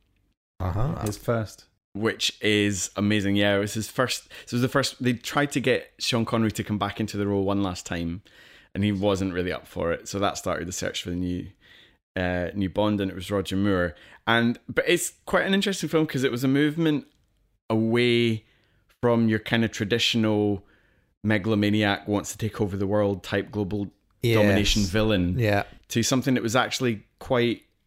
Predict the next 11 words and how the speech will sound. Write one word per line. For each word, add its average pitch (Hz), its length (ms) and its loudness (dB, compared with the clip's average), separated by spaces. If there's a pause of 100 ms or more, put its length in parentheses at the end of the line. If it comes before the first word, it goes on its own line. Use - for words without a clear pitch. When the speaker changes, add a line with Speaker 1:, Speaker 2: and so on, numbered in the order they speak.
(140)
Speaker 3:
of 110 160 2
the 107 80 -2
day. 135 240 2
So, 131 160 -4
like, 110 200 0 (320)
uh, 104 140 -2
there's 113 220 -2
a 135 60 4
lot 135 100 4
of 104 200 -6 (280)
the 104 340 0